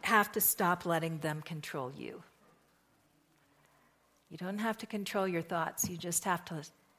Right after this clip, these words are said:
stop letting them control you. And Elizabeth Gilbert said this, "Never forget that once upon a time, in an unguarded moment,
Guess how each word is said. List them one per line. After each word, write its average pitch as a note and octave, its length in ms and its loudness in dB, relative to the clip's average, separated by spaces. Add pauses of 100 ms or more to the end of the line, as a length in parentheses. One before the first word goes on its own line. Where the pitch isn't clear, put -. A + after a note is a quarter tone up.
stop F3+ 400 0
letting E3 300 0
them D#3+ 180 -4
control E3 420 -4
you. D#3 300 -2 (420)
And G3 140 4
Elizabeth A#3+ 480 10
Gilbert A3 360 6
said F#3+ 240 6
this, E3+ 340 6 (840)
"Never A#3 340 8
forget G3+ 760 4 (520)
that - 160 -6
once A#3 320 4
upon C#4+ 340 4
a A#3+ 60 4
time, D#3 600 2 (520)
in E3+ 140 2
an E3+ 220 2
unguarded G#3 680 6
moment, F3+ 680 -2